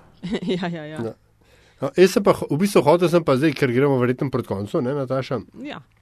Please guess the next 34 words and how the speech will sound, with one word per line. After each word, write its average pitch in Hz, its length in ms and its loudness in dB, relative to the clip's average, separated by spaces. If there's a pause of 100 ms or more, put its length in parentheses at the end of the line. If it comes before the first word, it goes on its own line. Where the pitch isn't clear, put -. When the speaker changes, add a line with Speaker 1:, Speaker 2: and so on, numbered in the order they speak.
(200)
Speaker 2:
Sem - 220 -4
hotel 147 300 4
v, 147 160 4
pa 135 160 4
vendarle 156 500 2
še, 127 200 -2 (120)
eh, 107 440 -4 (100)
ne-, 117 340 -8
nekaj 123 320 -2
vprašati, 131 540 0
majčkeno 131 320 -2
bolj, 127 220 4 (140)
em, 101 440 -12
Speaker 1:
Težkega. 135 640 -12
Speaker 2:
g-, 135 340 -14 (220)
ja, 143 180 2
težkega 117 560 -2
in 104 160 -6
generalnega, 107 680 -4
ne. 104 180 -8 (640)
Am, 131 320 6 (380)
sama 175 300 6
si 170 140 2
omenila, 151 480 6
da 131 140 2
je 127 100 6
pač - 300 0
ta, 139 340 2 (800)
am, 104 320 -10 (600)
o-, 147 180 -8
da 131 120 -4
so 143 180 8
ostaline 147 600 8
fašizma, 135 680 0